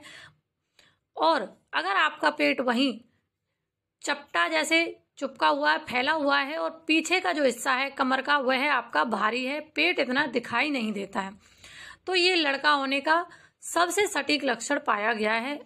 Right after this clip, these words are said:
अगर आपके भी ये लक्षण है तो आप भी पूरी तरह से श्योर हो सकते हैं,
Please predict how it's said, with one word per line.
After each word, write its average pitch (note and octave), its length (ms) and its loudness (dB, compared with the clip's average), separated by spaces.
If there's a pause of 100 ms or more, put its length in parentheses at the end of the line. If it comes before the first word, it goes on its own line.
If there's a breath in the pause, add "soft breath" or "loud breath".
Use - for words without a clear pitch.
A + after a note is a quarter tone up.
(640)
अगर D#4+ 200 -2
आपके C#4 480 2
भी E4+ 140 4
ये E4+ 60 2
लक्षण D#4+ 400 0
है D#4+ 200 -2 (680 soft breath)
तो - 200 -14
आप D4 300 2
भी D4 140 2 (520)
पूरी G#4+ 260 2
तरह D4 280 0
से C#4 380 2 (460)
श्योर C4+ 400 0
हो D4+ 100 0
सकते D4 300 0
हैं, D#4 260 0